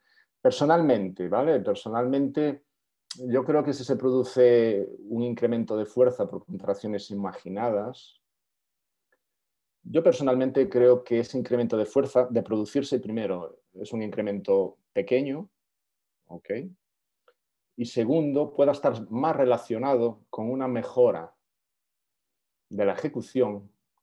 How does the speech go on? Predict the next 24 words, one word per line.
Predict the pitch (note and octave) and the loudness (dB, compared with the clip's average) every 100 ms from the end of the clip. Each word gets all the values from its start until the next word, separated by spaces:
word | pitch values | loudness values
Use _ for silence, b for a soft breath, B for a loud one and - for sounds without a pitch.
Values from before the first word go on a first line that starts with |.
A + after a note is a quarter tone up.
| _ _ _ _ _ _ _ _ _ | _ _ _ _ _ _ _ _ _
que | A2 G#2 | -6 -4
con | G#2 G#2+ | -6 -4
una | A#2 | -2
mejora | A#2 G#2+ - - A#2 A2 A2+ - _ _ | -2 -4 -6 0 2 2 -2 -10 _ _
de | G2 | -6
los | G2+ G2+ | -4 -4
mecanismos | G2+ G#2 G#2 G#2+ G#2 | -6 -4 -6 -6 -6
de | G2+ | -8
producción | F2 F#2 - F#2+ | -6 -10 -8 -10
de | F#2 | -8
fuerza, | - F2 - _ _ _ F2+ - _ | -8 -8 -10 _ _ _ -20 -20 _
¿vale? | F2+ G2 A#2 G2+ - | -10 -8 -10 -16 -8
Y | A2+ | -6
eso | B2+ E3 | -4 -2
vale | E3 D#3+ | 0 -2
también | C#3+ C3 C#3+ | -4 -6 -8
para | C#3+ B2 | -4 0
la, | G#2 F#2 D#2+ D#2 _ | 0 -2 -8 -14 _
pa-, | E2 D2 - _ _ _ _ | -12 -12 -20 _ _ _ _
pa-, | F#2 - - | -10 -10 -14
para | - G#2 | -6 -2
la | G2+ | 0
observación, | G2+ - G#2 F2+ - F#2 D2+ _ _ _ _ _ _ _ _ _ _ _ _ _ _ _ | -2 -8 -8 -10 -10 -14 -14 _ _ _ _ _ _ _ _ _ _ _ _ _ _ _
¿ok? | - - | -18 -8